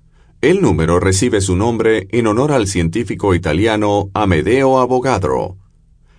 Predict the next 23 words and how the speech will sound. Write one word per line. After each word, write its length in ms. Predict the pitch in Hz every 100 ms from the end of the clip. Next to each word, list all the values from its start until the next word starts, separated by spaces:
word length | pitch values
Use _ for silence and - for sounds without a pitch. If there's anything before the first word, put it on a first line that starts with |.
| -
Tal 220 | 139 190
vez 400 | 165 82 64 90
te 120 | - 98
preguntes 540 | 104 113 131 127 110
por 220 | 95 90
qué 260 | 95 110 104
seis 360 | 98 113 113
punto 440 | - 107 90 73 67
cero 440 | - 107 104 95
veintidós 580 | 85 80 78 90 98 95
por 200 | 87 78
diez 280 | 92 98 98
a 60 |
la 80 | 87
veintitrés 720 | 80 78 - - 101 104 98 - -
representa 640 | - 120 123 117 135 135 170
el 120 | 151
número 320 | 87 82 98
de 100 | 110
partículas 680 | 123 117 90 80 87 90 95
en 100 | 82
un 120 | 98
mol. 420 | 95 90 60 95